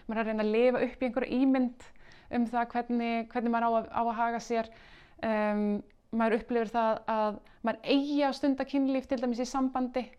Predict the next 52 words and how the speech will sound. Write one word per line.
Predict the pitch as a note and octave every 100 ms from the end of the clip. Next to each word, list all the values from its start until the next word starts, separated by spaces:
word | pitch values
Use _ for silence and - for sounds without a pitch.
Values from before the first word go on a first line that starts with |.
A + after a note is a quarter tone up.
| - - - -
jafnvel | A#3+ A3
þó | B3 A#3
hinn | A#3
aðilinn | A3+ A3 A3
sé |
ekki | A3+ A3
að | A3
gera | G#3
kröfur | G#3 F#3
um | F3
það | F3
og |
svo | F#3
framvegis. | F3+ - G3+
Sem | G3+
sagt, | F#3+
maður | G#3
er | G#3
að |
misbjóða | G#3 A3 A#3 A3 -
eigin | G#3 A3+ G#3
mörkum | G#3+ - - - - - - - - -
með | G#3+
einhverjum | G#3+ G3+
hætti, | F#3+ F#3+
þannig | F#3+
að | G3+
það |
er | G3+
líka | A3 A3 A#3
ótrúlega | A3 A3 G#3+
mikilvægt | G#3+ G3+ G3 - G#3
að | G3+ - - - - -
þekkja | A#3+ - - A3+
og | G#3+
virða | A3 G#3 G3+
eigin | G#3 G3
mörk. | F3+ F3+ - - - - -
Og | -
svo | C#4
þegar | C#4 C4
við | A3+
erum | A3
komin | A#3 A3 G#3+
yfir | G#3 G3+ - - -
á, | G#3+ -
á, | - - - G#3+
sem | G3+ G3
sagt, | F#3+
síðasta | - A#3+ A3+ G#3+
hlutan | A3 G#3+ G3
af | G3